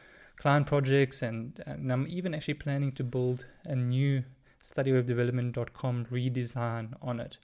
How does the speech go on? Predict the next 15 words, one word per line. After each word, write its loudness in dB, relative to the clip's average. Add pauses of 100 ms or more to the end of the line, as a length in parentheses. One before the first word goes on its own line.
(480)
So -6
if -2
you 4
are 6
looking 0
for -2
a 0
no-code 0
web 0
design 0
builder, 0 (460)
this -2
really 6
is 0
my -4